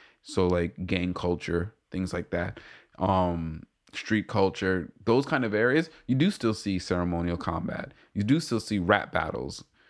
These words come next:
You do still see dance-offs, stepping, all of these kind of competitions, talent shows, things like that. They're ceremonial forms of combat. You know what I mean? And while we don't engage them as such, because there is no,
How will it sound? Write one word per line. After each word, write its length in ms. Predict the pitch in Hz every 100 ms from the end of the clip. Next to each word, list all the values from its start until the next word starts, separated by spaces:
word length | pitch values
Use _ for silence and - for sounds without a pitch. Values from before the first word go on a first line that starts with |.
| _
You 80 | 107
do 160 | 113 131
still 240 | - 113
see 200 | 104 104
dance-offs, 800 | 92 101 90 92 - 85 87 85 - _
stepping, 680 | - - 117 - 98 80 104 - - - _ _ _ -
all 160 | 113
of 80 | 127
these 140 | 127 135
kind 180 | 127
of 80 | 110
competitions, 1080 | - 131 113 - - 139 131 156 165 190 - _ _ _ _ _ _
talent 340 | - 127 127 135
shows, 400 | 139 131 131 131
things 180 | 127 123
like 160 | 117
that. 280 | 127 123 123 _ -
They're 100 | 147
ceremonial 640 | - 156 151 139 135 127
forms 340 | 120 131 120 117
of 120 | -
combat. 500 | 143 156 104 - - _
You 160 | - 110
know 60 | 107
what 100 | 107
I 60 |
mean? 280 | 107 110 135 - -
And 140 | 113
while 140 | 104
we 80 | 101
don't 180 | 101 92
engage 460 | 90 95 151 233 127
them 160 | 101 92
as 100 | -
such, 460 | - 87 123 - -
because 380 | 90 101 98 98
there 160 | 98
is 180 | 104 95
no, 440 | 98 101 95 95